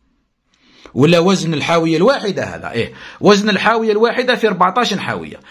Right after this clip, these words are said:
هنا يولي لي الوزن الإجمالي كامل تاع أربعتاش حاوية، ناقص الوزن تاع التفاح والوزن تاع الموز، نتجمعوهم ونضربوهم في سبعة.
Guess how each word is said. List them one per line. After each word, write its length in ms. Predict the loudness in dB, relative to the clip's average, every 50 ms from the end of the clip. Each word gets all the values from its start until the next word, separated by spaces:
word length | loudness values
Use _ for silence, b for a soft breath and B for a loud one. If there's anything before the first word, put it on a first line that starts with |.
| B B B B
هنا 140 | 0 4 4
يولي 280 | 4 4 4 2 2 0
لي 80 | 0
الوزن 320 | 2 2 2 2 2 0 -2
الإجمالي 640 | -2 -2 -4 -2 -2 0 0 0 0 0 -2 -2
كامل 300 | 0 2 0 0 2 0
تاع 80 | 0 0
أربعتاش 300 | 0 0 -2 -4 -4 -6
حاوية، 320 | -8 -6 -6 -4 -4 0
ناقص 560 | 2 2 2 2 0 -4 -10 -14 -14 -18 -20 _ b b b b b b b b b b b b b b b 2
الوزن 380 | 4 4 6 6 4 2 0 0
تاع 140 | 0 0 -2
التفاح 680 | -2 -4 -6 -8 -6 -4 -4 -4 -4 -6 -8 -14 -18 _ _ _ _ _ _ _ _ _ _ _ _ _ -4
والوزن 540 | -2 2 6 6 6 6 4 0 -2 0 0
تاع 160 | 0 0 0
الموز، 320 | -2 -2 -2 -2 -2 0
نتجمعوهم 760 | -2 -2 -2 -2 -2 -4 -2 0 0 2 2 2 0 0 -4 B B B
ونضربوهم 640 | -6 -4 -2 0 0 0 0 0 0 0 2 2 2
في 120 | 0 0 0
سبعة. 520 | 0 -2 -2 -2 -4 -6 -8 -12 -18